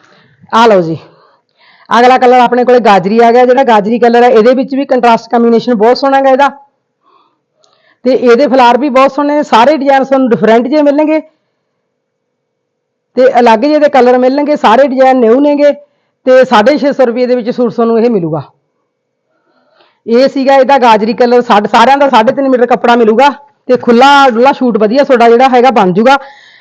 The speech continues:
ਤੇ ਕੁਆਲਿਟੀ ਇਹਦੀ ਤੁਸੀਂ ਦੇਖੋਗੇ ਨਾ, ਬਹੁਤ ਹੀ ਸੋਹਣੀ ਕੁਆਲਿਟੀ ਹੈ, ਬਹੁਤ ਹੀ ਸੋਹਣੀ ਹੈ। ਤੇ ਲਾਈਨਿੰਗ ਇਹਦੇ ਵਿੱਚ, ਲਾਈਨਿੰਗ ਜੀ ਬਣੀ ਹੋਈ ਹੈ, ਕਿਉਂਕਿ ਇਹ ਜਿਹੜੀ ਜਾਰਜਟ ਅੱਜ ਕੱਲ੍ਹ ਚੱਲ ਰਹੀ ਹੈ, ਇਹ ਟੈਬੀ ਕੋਟ, ਟੈਗੀ, ਟੈਬੀ ਦੇ ਵਿੱਚ ਚੱਲ ਰਹੀ ਹੈ ਤੇ ਇਹਦਾ ਸਾਢੇ ਛੇ ਸੌ ਰੁਪਇਆ ਰੇਟ ਤੁਹਾਨੂੰ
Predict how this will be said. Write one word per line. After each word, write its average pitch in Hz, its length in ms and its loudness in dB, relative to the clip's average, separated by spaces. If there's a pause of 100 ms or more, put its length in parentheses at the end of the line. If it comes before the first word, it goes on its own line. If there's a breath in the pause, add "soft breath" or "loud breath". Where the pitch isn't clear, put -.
(120)
ਤੇ 262 140 2
ਕੁਆਲਿਟੀ 254 480 0
ਇਹਦੀ 262 200 0
ਤੁਸੀਂ 277 320 -6
ਦੇਖੋਗੇ 254 380 0
ਨਾ, 320 80 -2
ਬਹੁਤ 254 560 0
ਹੀ 311 140 -2 (120)
ਸੋਹਣੀ 254 240 0
ਕੁਆਲਿਟੀ 240 480 0
ਹੈ, 254 60 -2
ਬਹੁਤ 254 540 0
ਹੀ 294 420 -4
ਸੋਹਣੀ 226 420 0
ਹੈ। 277 100 -2
ਤੇ 277 140 -4
ਲਾਈਨਿੰਗ 226 360 0
ਇਹਦੇ 233 180 -2
ਵਿੱਚ, 269 200 -2 (220)
ਲਾਈਨਿੰਗ 220 340 0
ਜੀ 262 120 2
ਬਣੀ 214 240 0
ਹੋਈ 240 180 0
ਹੈ, 262 80 -4 (420 loud breath)
ਕਿਉਂਕਿ 262 300 0
ਇਹ 294 240 2
ਜਿਹੜੀ 247 380 -2
ਜਾਰਜਟ 262 480 0
ਅੱਜ 233 100 -2
ਕੱਲ੍ਹ 254 180 -2
ਚੱਲ 247 240 -2
ਰਹੀ 254 200 -2
ਹੈ, 277 80 2
ਇਹ 277 60 0
ਟੈਬੀ 233 280 0
ਕੋਟ, 233 240 -2 (120)
ਟੈਗੀ, 233 280 0
ਟੈਬੀ 240 320 0
ਦੇ 247 80 2
ਵਿੱਚ 240 160 -2
ਚੱਲ 190 180 0
ਰਹੀ 226 240 0
ਹੈ 277 60 2 (640)
ਤੇ 277 80 -2
ਇਹਦਾ 254 300 2
ਸਾਢੇ 254 300 0
ਛੇ 277 180 -2
ਸੌ 269 120 0
ਰੁਪਇਆ 240 240 0
ਰੇਟ 226 160 2
ਤੁਹਾਨੂੰ 233 340 -4